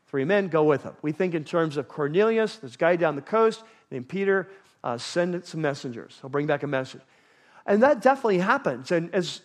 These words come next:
a church and as followers of, we need to learn to listen. Um, about three or four weeks ago, I had some good friends, and they, um, went out for dinner at, uh,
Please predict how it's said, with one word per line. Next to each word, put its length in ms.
a 40
church 440
and 100
as 160
followers 320
of, 180
we 120
need 240
to 80
learn 180
to 80
listen. 400
Um, 340
about 320
three 120
or 20
four 140
weeks 200
ago, 140
I 60
had 100
some 200
good 220
friends, 380
and 160
they, 240
um, 280
went 160
out 180
for 80
dinner 380
at, 380
uh, 360